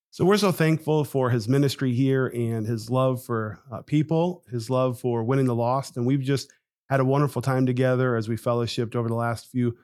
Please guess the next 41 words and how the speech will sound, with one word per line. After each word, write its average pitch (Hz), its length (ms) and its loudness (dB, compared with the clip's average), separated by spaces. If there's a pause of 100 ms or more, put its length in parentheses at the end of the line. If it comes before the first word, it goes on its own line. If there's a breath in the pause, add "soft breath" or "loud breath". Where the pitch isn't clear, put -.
(340 loud breath)
uh, 104 180 -2
few 127 180 0
days 131 440 2
over 113 180 -2
the 107 80 -6
phone 143 460 2
and, 113 220 -2
and 113 140 -2
together 120 380 0
here. 139 340 0 (120)
And 131 180 0
so 156 120 0
we're 156 100 0
gonna 208 140 2
jump 185 260 2
into 190 140 4
the 170 60 4
book 160 180 0
of 135 100 -2
James 131 520 2
and 123 360 -2
just 131 200 -2
talk 151 220 -4
about, 123 340 -2 (360 soft breath)
uh, 120 160 0
what 135 220 0
God 127 200 2
has 120 300 -2
here, 123 340 -6
uh, 101 200 -6
has 139 280 0
for 110 240 -4
us - 140 -8
here. 90 260 -8 (440)
James 170 320 4
chapter 156 280 0
one, 131 480 2
verse 135 260 -2
one 131 360 2
says, 110 580 -6 (220)
"James, 131 560 0